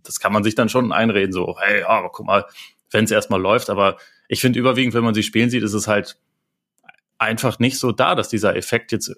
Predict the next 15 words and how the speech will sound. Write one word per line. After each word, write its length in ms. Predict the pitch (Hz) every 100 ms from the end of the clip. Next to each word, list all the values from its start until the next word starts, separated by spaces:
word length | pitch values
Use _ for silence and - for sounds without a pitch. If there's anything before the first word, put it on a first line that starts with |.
| -
dass 160 | 110
sie 100 | -
jetzt 200 | 113 107
irgendwie 260 | 120 110 113
sich 280 | 104 104 - _ _ _ _ _ _ _ _ _ -
auch 180 | 120 101
offensiv 420 | 123 143 120 113
total 300 | 107 - 104
transformiert 580 | - 107 - 104 131 120
hätten. 160 | 101 92
Das 120 | 92
ist 120 | 107
ja 80 | 107
immer 180 | 131 110
noch 280 | 98 -